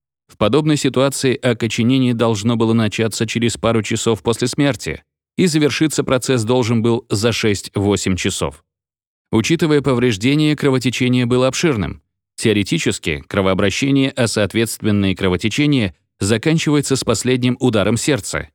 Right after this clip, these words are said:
Но из-за давления в крови в первые минуты тело теряет один-два литра. Кроме того, кровотечение продолжается, если тело передвигать. Судмедэксперт Эдстон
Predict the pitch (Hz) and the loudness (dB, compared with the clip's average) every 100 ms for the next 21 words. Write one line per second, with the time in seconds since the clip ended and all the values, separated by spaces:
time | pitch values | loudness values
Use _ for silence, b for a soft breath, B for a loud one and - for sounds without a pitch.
0 | _ _ _ - 110 117 95 107 104 113 | _ _ _ -2 2 2 2 2 2 2
1 | 123 110 101 - 98 120 127 90 - 120 | 2 0 -2 0 2 2 0 -4 -6 0
2 | 120 110 104 107 135 135 123 135 127 113 | 2 2 2 2 0 0 -2 0 0 0
3 | 117 123 120 - 120 104 117 110 123 135 | -2 0 -2 0 0 2 0 2 0 0
4 | 131 80 64 _ _ _ _ _ _ _ | -2 -6 -8 _ _ _ _ _ _ _
5 | 120 120 135 135 156 156 135 - 123 113 | 2 4 2 2 0 0 -2 0 0 0
6 | 135 156 160 151 147 131 117 101 139 143 | 0 2 2 2 2 2 2 2 0 0
7 | - 143 160 - 127 110 95 92 - - | 0 0 0 0 -2 0 0 0 -2 -2
8 | 98 90 92 87 76 - - _ _ _ | 0 0 0 -2 -4 -8 -16 _ _ _
9 | _ _ _ _ _ _ _ _ _ _ | _ _ _ _ _ _ _ _ _ _
10 | - - 135 113 117 110 - 123 113 - | -6 0 0 2 0 0 0 0 0 -4
11 | - 165 - 90 71 | -2 -2 -2 -4 -4